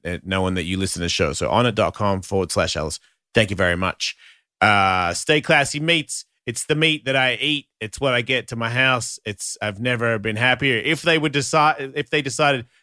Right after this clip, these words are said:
"We don't even like you, Jason, we're kicking you off the team," I would use my wife's name and credit card to get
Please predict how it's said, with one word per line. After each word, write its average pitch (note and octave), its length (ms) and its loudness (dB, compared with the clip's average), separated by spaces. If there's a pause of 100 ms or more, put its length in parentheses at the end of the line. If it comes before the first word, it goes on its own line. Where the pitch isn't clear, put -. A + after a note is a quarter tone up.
(140)
"We D3 140 4
don't E3 180 4
even D3 200 0
like C#3+ 280 2
you, C#3 160 -2
Jason, C3 460 -2
we're B2+ 160 2
kicking C#3 340 -2
you C3 120 4
off A#2+ 120 2
the A#2+ 60 -8
team," B2+ 360 0 (320)
I D3 320 4
would C3 280 0 (200)
use C3+ 280 0
my B2+ 160 4
wife's C3+ 460 2 (340)
name A#2+ 400 0
and A2 180 -6
credit B2 260 0
card A2+ 340 2
to A2+ 60 -8
get B2+ 360 0